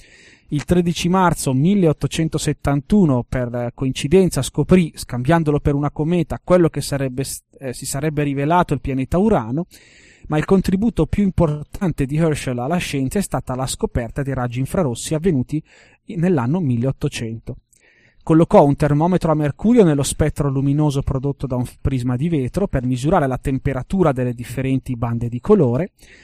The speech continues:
scoprendo che il termometro continuava a salire anche al di là del bordo rosso dello spettro, dove non c'era più nessuna luce visibile all'occhio umano. Fu,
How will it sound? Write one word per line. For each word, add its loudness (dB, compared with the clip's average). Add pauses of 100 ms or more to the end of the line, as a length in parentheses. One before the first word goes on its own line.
(140)
scoprendo 2
che -2
il -2
termometro 0
continuava 0
a -4
salire -2
anche -4
al 2
di -2
là -2
del 0
bordo -4
rosso -6
dello -4
spettro, -10 (360)
dove 0
non -2
c'era -2
più -2
nessuna -2
luce 0
visibile -2
all'occhio -4
umano. -2 (640)
Fu, -6